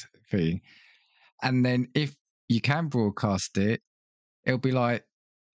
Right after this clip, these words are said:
"I saw the way you looked at that woman as we, you know, at dinner. Oh, I wasn't honest." And then, "Okay,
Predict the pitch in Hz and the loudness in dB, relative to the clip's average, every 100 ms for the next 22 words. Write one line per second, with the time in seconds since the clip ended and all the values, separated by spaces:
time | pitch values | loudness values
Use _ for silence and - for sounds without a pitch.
0 | - 120 - 135 110 107 101 101 104 - | -6 -2 0 0 2 2 2 2 0 0
1 | 107 113 98 - 104 101 110 101 - 101 | -2 0 -2 0 0 2 2 0 0 2
2 | 101 101 113 101 95 87 104 107 101 117 | 2 0 2 2 2 0 -2 0 2 0
3 | 120 - 139 135 139 143 110 113 147 101 | -2 -2 0 2 2 0 0 0 0 0
4 | 120 - 127 123 - 143 117 | -2 -2 -2 0 0 -2 -2